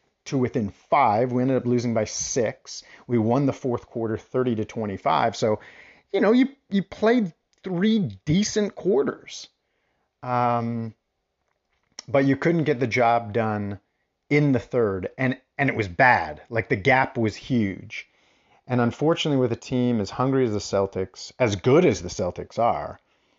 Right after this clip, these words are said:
and as prepared as they are, um, they don't care. They have, <laughs> they have no feelings toward you,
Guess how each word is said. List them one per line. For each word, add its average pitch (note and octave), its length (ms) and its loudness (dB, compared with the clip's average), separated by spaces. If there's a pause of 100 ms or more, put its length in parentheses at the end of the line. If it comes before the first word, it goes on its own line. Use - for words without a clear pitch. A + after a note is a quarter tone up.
(460)
and A2+ 140 0
as G#2+ 100 0
prepared B2+ 600 0
as F#2 180 -6
they F2+ 160 -8
are, D#2+ 360 -10 (500)
um, G2 720 -2 (720)
they C#3 180 2
don't F3 260 0
care. E3 380 -2
They A2+ 180 0
have, D3+ 300 0
<laughs> - 440 0
they A3 60 6
have F#3 140 4
no F3 320 6
feelings D#3 800 0 (520)
toward D3+ 520 4
you, A2 360 2